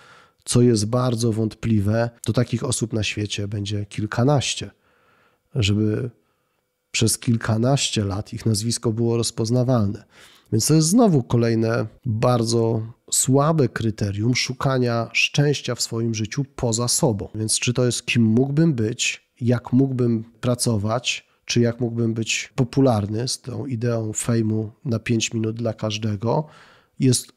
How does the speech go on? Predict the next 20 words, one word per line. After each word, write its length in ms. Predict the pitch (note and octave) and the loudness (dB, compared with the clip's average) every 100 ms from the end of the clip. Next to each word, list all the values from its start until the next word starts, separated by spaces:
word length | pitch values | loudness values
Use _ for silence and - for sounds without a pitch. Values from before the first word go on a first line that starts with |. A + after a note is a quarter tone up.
| _ _ - | _ _ -12
znowu 400 | C3 C#3 D#3 C#3+ | 0 4 4 2
sposobem 600 | - - A2+ C3 B2+ A#2+ | -2 -2 0 0 0 0
na 120 | A#2 | 0
ucieczkę 680 | G#2 A2+ - C3+ A#2+ - G#2+ | -2 -2 0 2 0 -2 -6
od 120 | G#2+ | -6
swojego 480 | - A#2 B2 A#2+ A2+ | -4 2 2 2 0
życia. 360 | G2 - - - _ _ _ _ - | -2 -4 -10 -16 _ _ _ _ -8
A 100 | - | -6
wszystko, 420 | - D3+ D3 D#3 | -2 -2 0 -2
co 120 | C#3+ | 0
jest 160 | B2+ - | -2 -4
potrzebne 420 | A#2 A#2 G#2+ G2+ | -2 -2 -2 -4
do 100 | G#2 | -6
tego, 220 | A2 A2 | -6 -4
żebyś 260 | G#2+ G#2+ G2 | -4 -4 -4
był, 260 | A2+ C3 | 0 0
żebyś 240 | A2+ G#2+ G2+ | 0 -2 -2
była 240 | A#2 A2+ | -2 0
szczęśliwy, 680 | - A2 G#2 - G2+ C3+ G#3+ - _ - | -2 -4 -4 -4 -2 0 -2 -6 _ -8
szczęśliwa, 720 | - A2 - A2 B2 F#3 | -2 0 0 0 0 0